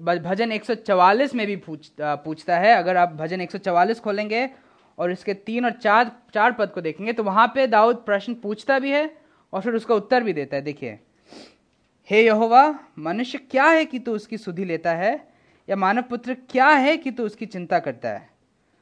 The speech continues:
मनुष्य तो श्वास के समान है, उसके दिन ढलती हुई छाया के समान है।"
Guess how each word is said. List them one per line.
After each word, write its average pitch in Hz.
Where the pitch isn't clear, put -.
मनुष्य 247
तो 247
श्वास 226
के 208
समान 156
है, 160
उसके 226
दिन 202
ढलती 185
हुई 214
छाया 185
के 175
समान 117
है।" 120